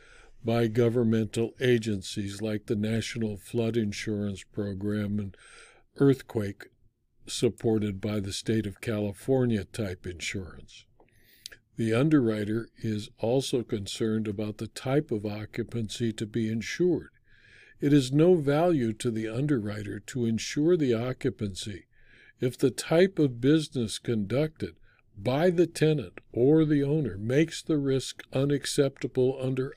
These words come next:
other guidelines, such as a building that is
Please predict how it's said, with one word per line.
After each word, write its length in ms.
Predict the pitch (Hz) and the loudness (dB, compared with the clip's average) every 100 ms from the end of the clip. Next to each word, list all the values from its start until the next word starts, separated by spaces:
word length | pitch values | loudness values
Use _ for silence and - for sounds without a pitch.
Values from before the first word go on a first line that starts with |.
| - | 2
other 280 | 170 170 | 6 6
guidelines, 880 | 131 113 101 98 98 90 - - - _ _ _ _ _ _ _ _ _ _ | 4 2 -2 -8 -10 -12 -18 -20 -20 _ _ _ _ _ _ _ _ _ _
such 340 | - 147 139 | 0 4 4
as 140 | 143 123 | 2 2
a 60 | |
building 480 | 123 135 175 180 151 | 4 6 6 6 4
that 160 | 135 127 | 4 2
is 180 | 123 | 0